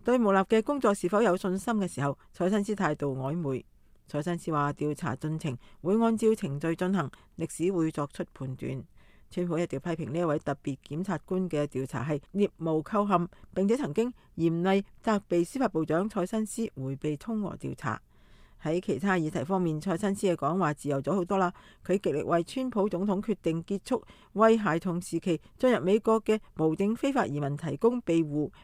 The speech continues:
免受遣返嘅項目進行辯護。佢又話，所謂拒絕同聯邦官員合作以甄別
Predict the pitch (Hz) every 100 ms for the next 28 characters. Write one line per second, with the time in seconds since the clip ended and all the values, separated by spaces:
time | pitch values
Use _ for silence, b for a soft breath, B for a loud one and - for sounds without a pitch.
0 | b - 165 185 160 151 151 185 208 151
1 | 180 160 160 147 147 143 160 160 131 131
2 | 139 139 139 - b b b b 165 151
3 | 151 156 156 196 165 - 160 165 165 -
4 | B - 165 160 160 170 247 262 - 269
5 | 220 147 - - 190 - b b 175 196
6 | 240 240 226 320